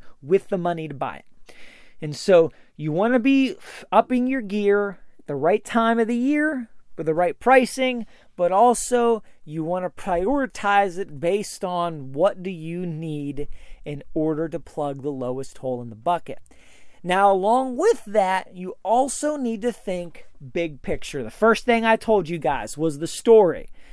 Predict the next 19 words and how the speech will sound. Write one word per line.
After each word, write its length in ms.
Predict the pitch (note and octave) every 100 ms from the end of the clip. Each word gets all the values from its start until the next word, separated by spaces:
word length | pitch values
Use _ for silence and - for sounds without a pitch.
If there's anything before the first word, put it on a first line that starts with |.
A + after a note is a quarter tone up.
| -
about 440 | - F3 F3+ F3+
that 420 | E3 F3+ F3+ D#3+ C#3
bibs. 480 | G3 E3 - - - - - - - - -
All 80 |
right, 200 | D#3+ F3 D#3+
those 300 | C3+ G#3+ A#3
bibs 420 | F3 D4+ E4 A3+
were 260 | F3+ G#3 A#3
the 120 | A3+
lowest 440 | F#3+ G3 A3+ A3 -
hole 240 | A3 A3+
in 100 | A3+
the 60 | B3
bucket 540 | G3 A#3+ G3 F#3 -
for 180 | - F#3
me 500 | G3+ C#4 F3 E3+ - -
at 140 | D#3+
that 220 | D#3+ G3
time. 500 | - E4+ C4 G3 G3